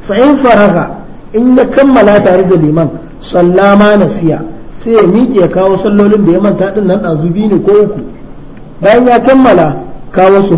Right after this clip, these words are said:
thumma yu'idu ma salla ma al-imam, sai ya sake mayar da abin da ya sallata tare da liman, fil waqti, a cikin lokaci, idan akwai. To kenan tunda fil waqti ne ya zama nuduban, ya zama mustahabi ne, don wa kullu i'adatu fil waqti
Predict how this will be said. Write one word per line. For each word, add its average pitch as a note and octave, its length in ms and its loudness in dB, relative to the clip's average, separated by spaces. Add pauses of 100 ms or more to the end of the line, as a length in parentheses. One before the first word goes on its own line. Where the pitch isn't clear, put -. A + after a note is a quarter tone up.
thumma C4 240 2
yu'idu G#3 460 0
ma G#3+ 260 2
salla F3+ 300 2
ma F#3+ 100 0
al-imam, D#3 360 -2 (320)
sai B3 100 -2
ya A#3+ 160 4
sake A3 340 2
mayar G#3+ 320 2
da G#3+ 160 0
abin G3+ 200 0
da G#3 100 2
ya G3+ 120 2
sallata F3+ 360 -2
tare D#3+ 240 -2
da F3 100 0
liman, D3+ 300 -2 (320)
fil A3 260 2
waqti, A3+ 500 0
a C#3 140 -6
cikin D#3 300 -6
lokaci, - 360 -4 (360)
idan G3 260 0
akwai. C3 260 -6 (240)
To F3 120 0
kenan A3 260 2
tunda C#4+ 240 2
fil G#3+ 140 0
waqti A#3 480 2
ne F#3 80 0
ya G3 140 0
zama G#3+ 180 0
nuduban, F#3 360 0 (800)
ya F#3 80 0
zama B3 220 4
mustahabi F3 400 -2
ne, D#3 100 -2
don A3+ 160 2
wa B3 160 2
kullu A#3+ 280 -2
i'adatu A3+ 500 0
fil G#3 100 0
waqti A#3+ 420 0